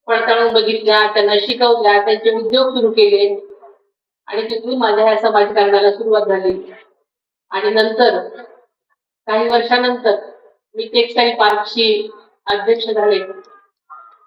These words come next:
टेक्सटाईल क्राफ्ट मध्ये जवळजवळ अकरा कारखाने आहेत,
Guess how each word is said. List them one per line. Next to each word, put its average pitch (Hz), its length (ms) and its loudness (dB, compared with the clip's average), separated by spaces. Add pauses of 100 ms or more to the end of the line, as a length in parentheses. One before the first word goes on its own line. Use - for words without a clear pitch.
(320)
टेक्सटाईल 262 420 0
क्राफ्ट 269 320 0
मध्ये 247 220 -6
जवळजवळ 247 320 -2
अकरा 220 320 0
कारखाने 226 520 -2
आहेत, 214 360 0